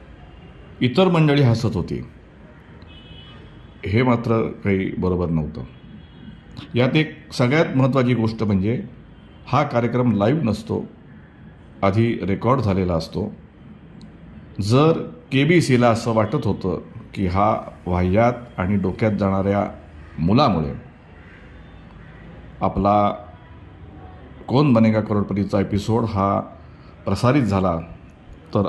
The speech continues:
आपण कदाचित ट्रोल होऊ, आपल्यावरती टीका होईल, तर त्यांनी त्या भागाचं प्रक्षेपण का थांबवलं नाही?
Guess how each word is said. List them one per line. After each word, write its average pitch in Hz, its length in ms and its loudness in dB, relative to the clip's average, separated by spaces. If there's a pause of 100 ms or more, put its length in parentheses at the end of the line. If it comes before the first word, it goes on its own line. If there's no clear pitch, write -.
आपण 110 360 0
कदाचित 98 460 -2 (160)
ट्रोल 113 220 2
होऊ, 113 160 4
आपल्यावरती 120 420 0
टीका 104 280 0
होईल, 90 340 0 (640)
तर 139 80 6 (160)
त्यांनी 123 300 6 (1400)
त्या 135 180 6
भागाचं 113 720 0 (1700)
प्रक्षेपण 120 500 0
का 98 360 -2
थांबवलं 90 420 0
नाही? 69 220 -4